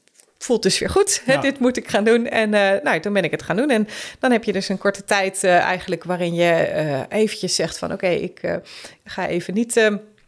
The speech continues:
Speaker 1: eh, eten met vriendinnen, ik, eh, want ik heb nog een hoofdstuk te schrijven.
Speaker 2: Ja.
Speaker 1: <laughs> En, ehm, dus zodoende ben ik dat, eh, eigenlijk, eh,
Speaker 2: Maar
Speaker 1: gaan doen.
Speaker 2: En is het je dan ook echt in zes weken gelukt?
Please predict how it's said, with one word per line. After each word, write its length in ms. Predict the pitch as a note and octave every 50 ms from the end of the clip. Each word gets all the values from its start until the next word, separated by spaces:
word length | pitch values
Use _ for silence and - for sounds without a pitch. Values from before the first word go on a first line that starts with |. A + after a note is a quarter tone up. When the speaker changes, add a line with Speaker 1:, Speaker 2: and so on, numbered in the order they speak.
| _ _ _ _ _ _ _ _ _ _ _ _ _ _ _ _ _ _ - -
Speaker 1:
eh, 540 | - G3+ G3+ G3 F#3+ F#3 F#3 - - - -
eten 260 | - - G#3 - G3 F#3+
met 120 | F3+ -
vriendinnen, 500 | - F#3+ F3+ F#3+ F3+ F3+ F3+ E3+ - -
ik, 100 | F3+ -
eh, 140 | - - - -
want 140 | F3+ F#3 F#3
ik 80 | E3+
heb 140 | - E3 -
nog 140 | - - -
een 60 | F#3+
hoofdstuk 320 | G3 A#3 B3 - - - -
te 80 | A#3
schrijven. 580 | - - A3 A3 A#3 - - - - - G3 C#3
Speaker 2:
Ja. 140 | C#3 C3 A#3
Speaker 1:
<laughs> 80 | A3+ - - - - - - D5 D5 C5+ A4+ E4+ -
En, 280 | - A3+ A3 G#3+ G#3+ G#3+
ehm, 640 | - G3+ G3+ G3+ G3 F#3+ F#3 F#3 F#3 F#3 F3+ F#3 F#3 F#3 _ _ _ _ - - - - - - - - - _ _ _ _ _ _
dus 180 | _ C#4+ C#4 -
zodoende 400 | - C#4 C#4 C4 C4 B3 A#3 A3+
ben 160 | G#3+ G#3+ G3+
ik 120 | G3 G3 -
dat, 240 | G3 F#3+ G3 -
eh, 260 | - F3+ E3+ D#3+ - -
eigenlijk, 300 | G3 - - F#3 - -
eh, 60 | -
Speaker 2:
Maar 100 | E3+ D#3 -
Speaker 1:
gaan 100 | - F#3+
doen. 140 | B3 F#4 G#4 - - _ _
Speaker 2:
En 120 | - E3 F#3+
is 80 | F#3+ G3+
het 120 | G3 E3
je 80 | F#3+ F#3
dan 140 | F#3+ F3+
ook 80 | F3+ F3+
echt 180 | F3 F3+ - -
in 100 | D3+ A#2
zes 260 | - - F3+ F#3+ -
weken 320 | D#3+ D#3 D#3 D3+ - - G#2+
gelukt? 600 | - A#2 A#2+ D3 G#3+ - - - - - -